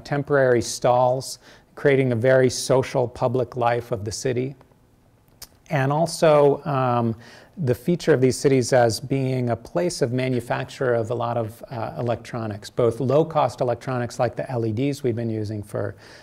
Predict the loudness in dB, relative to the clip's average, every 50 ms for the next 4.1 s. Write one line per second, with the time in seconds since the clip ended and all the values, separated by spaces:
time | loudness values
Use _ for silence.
0 | -20 -20 -14 -12 -10 -4 -2 0 2 4 4 4 2 0 -2 -6 -12 -18 -20 -20
1 | -20 _ _ -8 -4 -2 0 2 2 2 2 0 0 0 0 2 2 4 4 2
2 | 2 0 -2 -6 -12 -8 -8 -6 -2 0 0 0 0 -2 -6 -4 -2 -2 -2 -2
3 | -2 -2 -2 -2 -4 -6 -8 -8 -8 -8 -8 -8 -8 -8 -8 -8 -6 -4 -4 -4
4 | -6